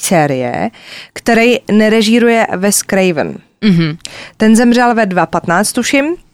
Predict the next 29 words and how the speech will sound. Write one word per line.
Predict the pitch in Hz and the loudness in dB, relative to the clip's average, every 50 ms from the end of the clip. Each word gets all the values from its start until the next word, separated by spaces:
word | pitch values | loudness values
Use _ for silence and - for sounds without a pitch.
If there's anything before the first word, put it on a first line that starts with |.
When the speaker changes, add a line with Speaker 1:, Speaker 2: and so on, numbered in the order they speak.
| _ _ - | _ _ -6
Speaker 1:
takže | 226 208 196 202 190 220 208 202 196 - | -2 0 0 2 2 2 2 2 2 0
už | 214 208 - | -2 -4 -4
víte | 202 202 190 208 196 185 | -6 -4 -2 0 0 0
aspoň, | 196 190 - - 202 | 0 -4 -4 -4 -4
jak | 190 180 - | -2 -2 -4
je | 190 | -4
to | - 202 | -4 -4
dlouho | 190 196 185 180 190 185 | -2 0 0 0 -2 -2
od | 175 180 175 | -4 -6 -6
toho | - 185 185 | -4 -4 -4
posledního | - - 170 - - 170 170 170 170 185 190 | -6 -8 -14 -10 -8 -8 -6 -6 -6 -8 -8
kusu. | - - - - - 151 196 220 - - - - 269 - - | -10 -14 -14 -8 -4 -4 -4 -4 -4 -10 -14 -12 -8 -4 0
A | 190 | 0
ona | 185 202 202 190 | 2 2 2 0
teda | - 226 208 208 | 0 0 0 0
říkala | 202 202 190 - 196 185 190 190 208 | 0 0 -2 0 0 0 2 0 0
v | 202 - - | -2 -4 -4
nějakém | 190 196 190 185 - 196 190 | -2 -2 -2 0 0 0 0
rozhovoru, | 185 180 180 190 180 185 185 185 185 | 0 0 0 0 0 0 0 0 0
že | 180 190 175 175 | 0 0 0 0
to | - 180 | -2 -2
bylo | 170 180 175 | -2 0 0
hrozně | 175 170 165 165 175 | 0 -2 -2 -4 -4
zvláštní, | 170 170 160 156 135 - 160 - - 196 185 175 | -4 -4 -4 -4 -4 -4 -6 -6 -4 -4 -4 -2
jako | 170 - 170 | -2 -2 -2
bez | 165 170 170 | -2 -2 0
něj, | 180 180 180 180 170 | 0 0 0 0 0
ale | 147 160 160 | -2 -2 -4
tak | 160 160 | -6 -8